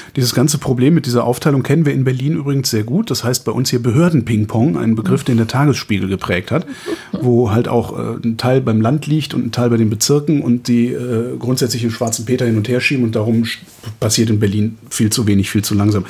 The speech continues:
Speaker 1: Lisa Paus von den Grünen hat gesagt, die Staatsregierung in Bayern scheint hier Teil der kollektiven Verantwortungslosigkeit gewesen zu sein.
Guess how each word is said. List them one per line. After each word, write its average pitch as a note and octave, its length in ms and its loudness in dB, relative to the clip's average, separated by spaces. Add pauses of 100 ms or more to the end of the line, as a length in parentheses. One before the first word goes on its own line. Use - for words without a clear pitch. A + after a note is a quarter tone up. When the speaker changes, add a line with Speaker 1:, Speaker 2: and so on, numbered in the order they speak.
(420)
Speaker 1:
Lisa D3+ 320 2
Paus C#3+ 320 2
von C3+ 140 2
den A#2+ 100 2
Grünen D3+ 340 4
hat C#3+ 140 0
gesagt, B2+ 300 -2 (360)
die A2 160 0
Staatsregierung B2+ 720 0
in G#2 160 -4
Bayern B2 280 2
scheint A2 260 -2
hier E3 260 0
Teil C3+ 320 2
der B2 120 2
kollektiven A2+ 720 -2
Verantwortungslosigkeit B2 1000 -2
gewesen F#2 340 -6
zu - 140 -12
sein. E2 240 -10